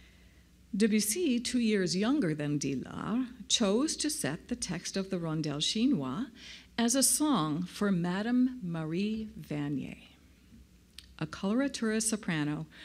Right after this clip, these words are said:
whom he accompanied as a student and who would inspire no fewer than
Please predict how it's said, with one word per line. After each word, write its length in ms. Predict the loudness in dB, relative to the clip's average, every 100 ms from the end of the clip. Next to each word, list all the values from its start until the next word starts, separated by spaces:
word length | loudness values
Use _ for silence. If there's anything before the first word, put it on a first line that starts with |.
| -18 2
whom 160 | 4
he 200 | 6 4
accompanied 720 | 2 -2 -6 0 0 0 -2 -4
as 160 | -4 0
a 60 | 0
student 580 | 0 2 0 -2 -6 -12 -16 -20 -10 0
and 180 | 2
who 200 | 2 2
would 140 | 2 2
inspire 580 | 2 0 -2 -2 -2 -2
no 240 | -2 -2
fewer 460 | -2 -2 0 0 -2
than 320 | -2 -4